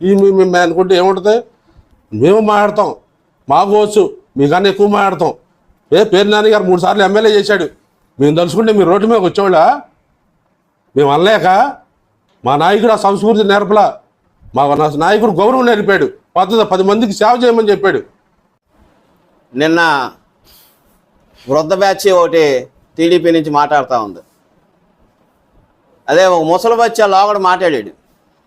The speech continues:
Speaker 2: "పేర్ని నాని, పేర్ని కుటుంబం మీద నువ్వు వాగుతున్నావు." పేర్ని కుటుంబం అనేది బందర నియోజకవర్గానికి ఒక కొలమానికం.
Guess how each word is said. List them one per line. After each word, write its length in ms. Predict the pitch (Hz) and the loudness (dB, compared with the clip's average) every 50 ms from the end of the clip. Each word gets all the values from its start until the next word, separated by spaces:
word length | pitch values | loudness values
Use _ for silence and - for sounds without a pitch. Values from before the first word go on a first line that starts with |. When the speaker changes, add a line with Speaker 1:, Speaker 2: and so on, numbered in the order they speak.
| _ _ - | _ _ -2
Speaker 2:
"పేర్ని 180 | 247 240 247 240 | 0 0 0 0
నాని, 380 | 233 233 226 226 226 226 233 226 | 0 2 0 0 0 -2 -4 -4
పేర్ని 340 | 226 214 214 226 226 233 | 0 0 0 2 2 0
కుటుంబం 360 | 208 220 214 220 220 220 220 214 | 0 -2 0 0 -2 -2 0 0
మీద 140 | 220 220 | 0 0
నువ్వు 220 | 214 214 208 196 196 | 2 0 0 2 2
వాగుతున్నావు." 460 | 196 202 208 202 202 190 175 135 - - _ _ _ _ _ _ _ _ _ _ _ _ _ _ _ _ _ _ - | 2 2 0 -2 -2 -2 -2 -4 -4 -10 _ _ _ _ _ _ _ _ _ _ _ _ _ _ _ _ _ _ 0
పేర్ని 580 | 170 196 233 240 233 240 247 247 247 247 247 208 | 2 2 2 2 2 0 0 2 2 2 0 -2
కుటుంబం 540 | - - - 196 190 240 240 233 233 233 | -6 -4 -4 -4 -2 -2 -2 0 0 0
అనేది 420 | 226 226 220 226 226 226 208 233 233 | 0 0 0 0 -2 -2 0 0 -2
బందర 440 | 196 175 185 196 214 220 226 226 220 | 0 0 -2 -2 0 -2 -2 -2 -2
నియోజకవర్గానికి 1200 | 214 214 214 214 214 214 202 214 202 208 202 202 196 202 196 208 208 208 208 202 233 247 269 262 - _ _ _ _ _ _ _ _ _ _ _ _ _ _ _ _ _ _ _ _ _ _ _ _ _ _ _ _ _ _ _ _ _ _ _ _ _ _ _ _ _ - 131 | 0 2 2 2 2 2 0 0 0 2 0 0 0 0 0 0 0 0 -2 -2 0 -2 -2 -2 -6 _ _ _ _ _ _ _ _ _ _ _ _ _ _ _ _ _ _ _ _ _ _ _ _ _ _ _ _ _ _ _ _ _ _ _ _ _ _ _ _ _ -8 -4
ఒక 140 | 147 185 | -2 -2
కొలమానికం. 720 | 180 180 - 165 180 208 220 226 226 220 208 - 143 117 | -2 0 0 0 0 0 0 0 -2 -2 -2 -4 -6 -10